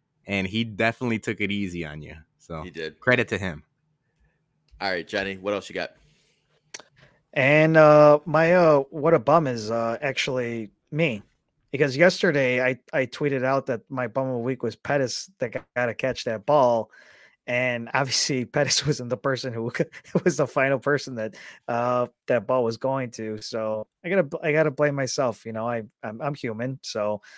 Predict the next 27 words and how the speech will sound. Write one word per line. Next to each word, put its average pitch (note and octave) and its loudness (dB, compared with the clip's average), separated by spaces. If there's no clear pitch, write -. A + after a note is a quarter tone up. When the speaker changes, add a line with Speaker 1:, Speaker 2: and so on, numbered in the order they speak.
Speaker 3:
I B2 2
thought C3+ 2
it C#3+ 4
was C#3 0
him A#2+ -2
at, - -4
at C3+ -4
the A#2+ -10
time. A#2+ -4
You A2 -16
gotta C3 2
remember C3 -2
this B2 -8
is A#2 -10
coming B2 -8
from A#2+ -6
the A#2+ -4
night A2+ -6
that A#2 -4
I A2+ -2
was A2+ -6
drinking B2+ -8
before. A2+ -2
So, G#2 -6
um, G#2+ -4
but - -12
yeah, A2+ 0